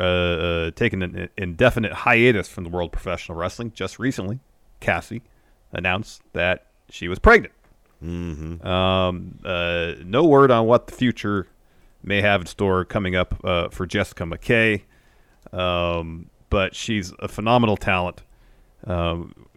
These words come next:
Speaker 1: whether she was a member of the Iconics in W W E or even, I,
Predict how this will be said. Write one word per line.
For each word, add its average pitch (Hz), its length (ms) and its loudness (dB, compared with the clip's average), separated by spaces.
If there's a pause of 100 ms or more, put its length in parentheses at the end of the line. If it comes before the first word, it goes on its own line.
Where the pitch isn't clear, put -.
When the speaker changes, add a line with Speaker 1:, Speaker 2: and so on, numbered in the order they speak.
(160)
Speaker 1:
whether 95 320 0
she 101 220 -2
was 90 160 0 (160)
a 98 40 0
member 98 340 2
of 82 100 -2
the 90 100 -2
Iconics 101 560 -2
in 85 80 -8
W 98 160 2
W 104 160 0
E 104 40 4
or 98 100 2
even, 131 300 4 (600)
I, 110 160 -6